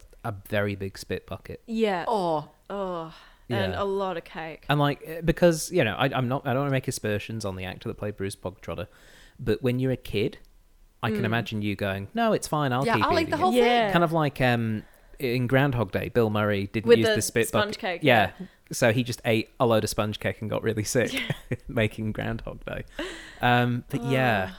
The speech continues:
Speaker 2: I really hope it also wasn't like Willy Wonka where they just left the chocolate out.
Speaker 3: Oh my God,
Speaker 2: You
Speaker 3: no,
Speaker 2: know, all
Speaker 3: surely. It
Speaker 2: shoot,
Speaker 3: was the
Speaker 2: and it went,
Speaker 3: nineties. God,
Speaker 2: oh.
Speaker 3: please.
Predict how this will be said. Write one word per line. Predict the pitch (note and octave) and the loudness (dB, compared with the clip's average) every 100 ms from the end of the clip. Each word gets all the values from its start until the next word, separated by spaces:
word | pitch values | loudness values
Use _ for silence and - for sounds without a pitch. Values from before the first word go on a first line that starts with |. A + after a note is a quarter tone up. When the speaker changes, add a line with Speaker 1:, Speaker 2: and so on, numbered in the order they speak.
| - | -10
Speaker 2:
I | - | -6
really | A#3 A#3+ B3 A#3 | -4 0 0 0
hope | G#3+ G3+ | 0 -2
it | G3 | -4
also | F#3+ F#3+ F#3+ | -4 -4 -4
wasn't | F#3+ F#3 F#3 | -4 -6 -6
like | F3+ | -4
Willy | F#3+ F#3 | -4 -4
Wonka | F3 F3+ F#3+ | -2 -4 -4
where | F#3+ F3+ | -4 -2
they | F3 | -4
just | F#3+ - | -6 -8
left | F3 F3+ | -8 -8
the | E3+ | -10
chocolate | F3 G3 - F3+ D3 | -10 -10 -8 -8 -6
out. | C#3 D#3+ D3+ - - | -4 -4 -6 -10 -6
Speaker 3:
Oh | G3 F3+ | -2 0
my | E3+ | -2
God, | D#3+ G3 | -2 -2
Speaker 2:
You | |
Speaker 3:
no, | F3+ | -2
Speaker 2:
know, | E3+ F3 | 0 0
all | - | 2
Speaker 3:
surely. | G3 D#3+ D#3+ | 2 2 0
It | D#3+ | 2
Speaker 2:
shoot, | G#3+ | 4
Speaker 3:
was | A3 | 6
the | A3+ | 4
Speaker 2:
and | G#3 | 2
it | |
went, | F#3+ F#3+ | 2 0
Speaker 3:
nineties. | F#3+ F3+ - | -2 -4 -2
God, | G#3+ G#3+ G3 | 0 2 2
Speaker 2:
oh. | G3+ | 0
Speaker 3:
please. | G3+ F#3+ F#3+ D3+ | 0 0 0 -4